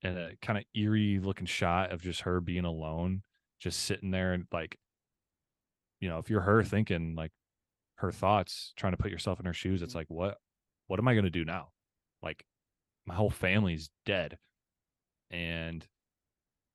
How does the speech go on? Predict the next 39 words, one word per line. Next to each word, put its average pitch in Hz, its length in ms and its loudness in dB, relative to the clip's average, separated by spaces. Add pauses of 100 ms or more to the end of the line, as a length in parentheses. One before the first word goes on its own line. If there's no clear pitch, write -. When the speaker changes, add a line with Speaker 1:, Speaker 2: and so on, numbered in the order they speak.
(120)
Speaker 1:
how 104 160 4
am 101 80 6
I 101 100 6
gonna 95 140 4
survive? 87 640 2
Like, 92 160 0
if 87 100 -2
she 107 160 2
lives 113 520 4
through 92 180 0
this 90 300 0
or 85 120 -4 (260)
whatever 98 360 2
happens, 107 440 0
it's - 120 -16
like, 85 160 -8
how 98 380 0
am 92 120 -2
I 95 180 0
gonna 95 220 0
survive?" 90 500 0
Like, 85 200 -6
um, 87 240 -10 (1080)
you 110 260 4
have 135 180 6
literally 143 360 8
nothing 110 400 2
now. 73 280 -8 (540)
You - 60 -2
Speaker 2:
Yeah. - 20 0
Speaker 1:
don't 110 100 6
have 117 160 8
any 113 300 8 (340)
transportation, 120 760 6
family, 98 520 2 (500)
running 107 260 6
low 107 160 10
on 101 120 6
food. 90 460 0